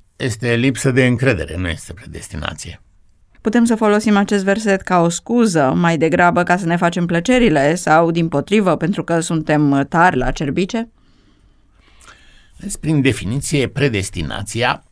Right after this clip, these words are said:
Speaker 1: exclude liberul arbitru. Ori dacă nu vrei să urmezi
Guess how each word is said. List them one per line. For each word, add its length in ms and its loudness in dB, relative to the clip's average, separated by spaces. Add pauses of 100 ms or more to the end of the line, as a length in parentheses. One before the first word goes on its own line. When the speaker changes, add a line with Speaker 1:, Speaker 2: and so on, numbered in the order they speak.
(100)
Speaker 1:
exclude 840 -2 (360)
liberul 540 -4
arbitru. 560 -8 (3500)
Ori 220 2
dacă 340 -2
nu 160 0
vrei 200 0
să 160 -4
urmezi 720 0